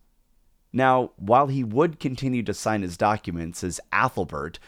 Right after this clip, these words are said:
King of the West Saxons and also the Kentishmen, that says more about diplomatic language than it does the state of politics in the South.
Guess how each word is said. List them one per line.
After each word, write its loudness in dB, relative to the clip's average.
King -2
of 0
the 0
West -4
Saxons -4
and -6
also -4
the -12
Kentishmen, -10
that -2
says 0
more 6
about 2
diplomatic -4
language -2
than -6
it -8
does -6
the -10
state -8
of -10
politics -10
in -12
the -12
South. -10